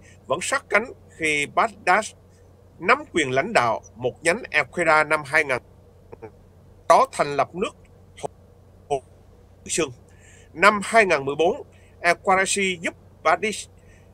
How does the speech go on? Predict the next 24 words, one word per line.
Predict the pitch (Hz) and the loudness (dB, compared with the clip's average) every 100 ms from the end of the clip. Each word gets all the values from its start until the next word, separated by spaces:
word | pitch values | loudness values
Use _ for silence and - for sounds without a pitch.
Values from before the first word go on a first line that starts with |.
| - - | -20 -4
kiểm | 151 156 | -2 0
soát | 294 302 | 0 -2
thành | - 147 | -2 -4
phố | 123 160 208 - - | -4 -2 -2 -2 -8
Mosul, | - 190 185 - 180 156 - - - | -8 -6 -4 -2 -4 -4 -12 -20 -18
phía | - 196 | -6 -2
bắc | 240 254 | -2 -4
của | 156 | -6
Iraq. | 160 143 185 - - - - - - - - - - - | -4 0 -2 -4 -18 -20 -20 -20 -20 -20 -20 -20 -20 -18
C | - - | -6 -2
F | 208 220 294 | 6 6 4
cho | - 202 | 0 0
biết | 214 311 - - - | 0 -6 -10 -20 -10
Al-Quraishi | 170 180 180 - 185 185 202 190 | 0 0 0 -2 -2 -2 -4 -2
nhanh | 190 214 190 | 0 0 0
chóng | 190 240 - - - - | 0 0 -4 -20 -20 -12
khẳng | - 165 262 | -4 -4 -2
định | 170 143 | -4 -4
được | 131 | -6
bản | 117 160 | -4 -4
thân | 170 185 175 | -4 -6 -4
trong | 175 | -4
hàng | 143 127 | -4 -4
ngũ | 117 | -4